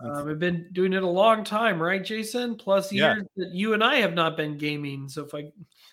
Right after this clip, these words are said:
Speaker 2: I've been doing it since the late nineteen eighties.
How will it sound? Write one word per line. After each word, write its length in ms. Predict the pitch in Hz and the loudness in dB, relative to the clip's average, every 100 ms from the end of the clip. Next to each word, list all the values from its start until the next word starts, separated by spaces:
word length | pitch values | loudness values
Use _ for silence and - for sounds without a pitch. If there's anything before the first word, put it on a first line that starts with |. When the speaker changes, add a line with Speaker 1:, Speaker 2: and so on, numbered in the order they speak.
| _ _ _ | _ _ _
Speaker 2:
I've 80 | 214 | -6
been 200 | 254 226 | -6 -4
doing 260 | 277 277 294 | -4 -2 -2
it 140 | 294 | -4
since 340 | - 285 285 - _ - | -2 -2 -2 -10 _ -12
the 140 | 339 - - | -10 -12 -12
late 340 | 302 320 339 339 | -6 -4 -6 -8
nineteen 500 | 320 349 294 320 311 | -8 -8 -6 -4 -4
eighties. 680 | 285 359 403 202 170 160 | -6 -6 -6 -6 -6 -6